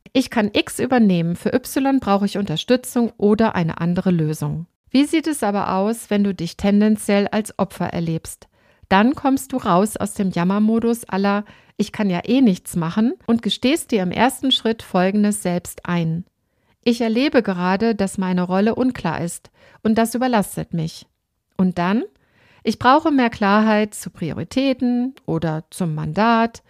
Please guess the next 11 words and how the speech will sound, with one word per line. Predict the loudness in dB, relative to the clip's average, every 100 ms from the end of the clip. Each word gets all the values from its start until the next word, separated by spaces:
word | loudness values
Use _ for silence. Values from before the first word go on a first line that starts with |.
| _ _
oder | 0 2 2 0 -2
zu | -8
den | -6 -4 -4
Zuständigkeiten, | -4 -6 -4 -4 -4 -6 -8 -8 -6 -6
je | 0 2
nachdem, | 2 2 0 0
was | -2 -6
gerade | -6 -4 -2
am | -2
Start | -2 -2 -6 -8
ist. | -16 -18